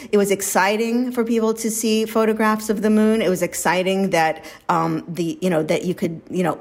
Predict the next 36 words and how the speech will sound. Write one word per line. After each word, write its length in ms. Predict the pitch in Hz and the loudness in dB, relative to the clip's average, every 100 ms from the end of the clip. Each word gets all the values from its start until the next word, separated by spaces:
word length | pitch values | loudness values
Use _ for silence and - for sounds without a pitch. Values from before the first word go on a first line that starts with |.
| - | -8
see 240 | - 214 | 0 2
something 460 | 208 196 196 190 185 | 2 2 2 2 2
that, 420 | 165 160 - - | 2 0 -4 -6
that, 360 | 180 151 147 - | -2 0 -2 -4
you 80 | 196 | -2
know, 100 | 175 | 0
was 220 | 160 165 | 0 -2
real 440 | 180 214 208 208 214 | 2 4 6 4 2
and 220 | 160 170 | 0 0
not 560 | 175 180 - - _ - | 2 0 -2 -10 _ 0
filtered 440 | 208 202 208 196 | 2 2 0 -2
through, 640 | - 202 185 185 185 185 185 - | -4 0 2 2 2 0 -4 -4
uh, 220 | 170 180 180 | 0 2 2
you 80 | 190 | 0
know, 180 | 170 175 | 0 0
a 80 | 180 | -2
human 340 | 202 190 180 | 0 0 0
hand 540 | 180 185 180 180 190 180 | 0 0 0 0 -2 -2
and 120 | 175 | -4
a 60 | |
human 280 | 170 190 170 | -2 -2 0
eye. 300 | 156 175 180 180 - - - | 0 0 0 -6 -16 -6 0
But 200 | 180 175 | 0 0
at 100 | 170 | -2
the 80 | |
same 280 | 185 190 190 | 0 0 0
time, 460 | 185 190 185 180 170 - - - | 2 2 2 0 -4 -10 -20 -4
um, 340 | 175 165 165 - - | 0 0 0 -4 -4
it, 380 | 185 - - - | -6 -8 -12 -4
you 120 | 185 | 0
know, 100 | 175 | 0
these 220 | 180 175 | 0 2
images 440 | 202 196 185 160 | 2 2 0 -2
really 400 | 185 196 185 180 - - - | 0 4 4 0 -6 -16 -2
weren't, 640 | 175 208 202 185 185 - - _ - | 2 4 4 2 -2 -10 -16 _ -2
um, 460 | 180 165 160 165 | 0 0 0 -4